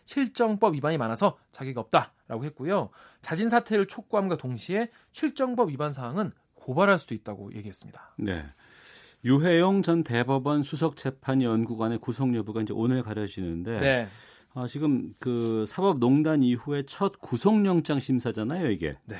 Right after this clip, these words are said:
Speaker 1: 그래서 지금 법원도 검찰도 굉장히 지금 서로 민감한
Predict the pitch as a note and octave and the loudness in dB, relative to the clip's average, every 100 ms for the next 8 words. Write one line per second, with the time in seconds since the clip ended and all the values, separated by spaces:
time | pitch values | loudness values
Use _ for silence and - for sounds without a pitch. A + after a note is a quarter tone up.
0 | - - A#2+ A#2 B2 A2 - A2 B2+ A#2 | -14 -10 -10 -8 -10 -10 -10 -6 -4 -4
1 | - A2 - A#2+ G#2 G#2+ A#2 G2+ _ _ | -6 -10 -8 -8 -6 -6 -6 -8 _ _
2 | _ - C#3 A#2+ D3 A2+ A2+ A2 D3 A2 | _ -4 -4 -2 -6 -4 -8 -4 -4 -2
3 | A#2+ D3+ F3 C#3 G#2 | 0 4 6 4 0